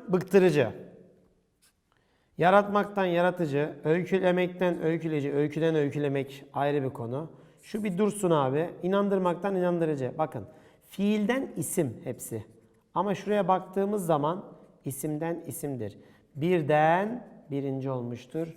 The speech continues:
Cevabımız Denizli olacaktır. Aşağıdaki cümlelerin hangisinde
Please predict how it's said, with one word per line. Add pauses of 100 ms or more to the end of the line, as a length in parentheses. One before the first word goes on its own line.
(440)
Cevabımız
Denizli
olacaktır. (500)
Aşağıdaki
cümlelerin
hangisinde